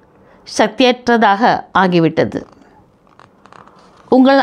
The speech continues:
அனைவரின் அனுபவமும் என்ன சொல்கிறது? இப்பொழுது மாயையிடம்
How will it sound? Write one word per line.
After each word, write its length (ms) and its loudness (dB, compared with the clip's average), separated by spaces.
அனைவரின் 600 2
அனுபவமும் 560 2
என்ன 120 2
சொல்கிறது? 500 2
இப்பொழுது 500 2
மாயையிடம் 800 0